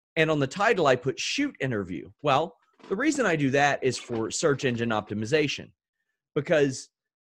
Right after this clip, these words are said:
it might pop up in somebody's recommended videos if they're watching a T K O'Ryan match, or if they're watching something with Ring of Honor, or if they're watching other shoot interviews. I want that to come up. He was out of character, and, and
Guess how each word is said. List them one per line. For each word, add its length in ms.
it 160
might 220
pop 240
up 120
in 120
somebody's 420
recommended 560
videos 480
if 100
they're 120
watching 420
a 20
T 200
K 240
O'Ryan 520
match, 380
or 100
if 100
they're 120
watching 400
something 380
with 160
Ring 120
of 120
Honor, 260
or 220
if 80
they're 100
watching 460
other 180
shoot 340
interviews. 560
I 100
want 220
that 140
to 60
come 220
up. 200
He 100
was 160
out 140
of 100
character, 560
and, 360
and 260